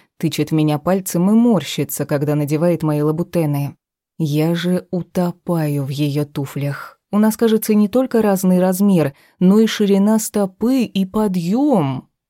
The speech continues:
Бедная Нина. «Держи», протягиваю ей свою сумочку.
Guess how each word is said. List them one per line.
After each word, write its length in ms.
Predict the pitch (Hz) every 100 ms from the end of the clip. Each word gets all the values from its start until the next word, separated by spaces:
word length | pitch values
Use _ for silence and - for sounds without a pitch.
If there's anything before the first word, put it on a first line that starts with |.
| -
Бедная 680 | 147 147 156 160 175 175 180
Нина. 600 | 180 160 143 143 143 147 _ _ _ _ _
«Держи», 480 | 175 175 170 160 147 _
протягиваю 640 | - 160 - 147 147 151 147
ей 160 | 147
свою 260 | - 156 156
сумочку. 680 | - 160 147 - 147 143